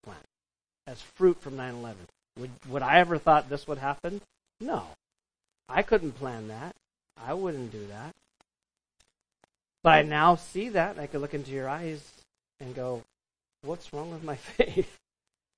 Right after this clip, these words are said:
If I would have known that this fellowship, this new family that I'd be a part of here would be this good, I would have said,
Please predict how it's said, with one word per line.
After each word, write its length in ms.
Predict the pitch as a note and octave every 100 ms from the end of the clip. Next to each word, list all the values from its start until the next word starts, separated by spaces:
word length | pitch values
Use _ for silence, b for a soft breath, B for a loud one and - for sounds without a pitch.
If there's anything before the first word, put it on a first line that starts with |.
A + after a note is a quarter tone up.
| _ _ _
If 180 | D3 C3
I 160 | C#3 D3+
would 180 | F3 F3+
have 140 | D#3
known 580 | E3+ F3+ B2+ A2 A2+ B2+ _ _ _ B2+
that 320 | C3 B2 A#2+ - _ _ _ B2
this 180 | D3+ -
fellowship, 480 | D#3 D#3 D3 C3+ - -
this 180 | B2+ -
new 140 | D3
family 460 | D3 C#3+ D3+ C#3+ A#2+
that 180 | A#2+
I'd 120 | B2 B2
be 80 |
a 40 | A#2
part 240 | B2 A#2
of 140 | A2+ -
here 280 | D3+ A#2 A2
would 120 | A2
be 100 | A#2
this 260 | A2 B2 -
good, 300 | - B2+ G2 G2+ _ _ _ _ _ _ _ - -
I 60 |
would 160 | B2+ B2+
have 160 | A#2+ G#2+ _ _ _
said, 340 | - A#2 A2+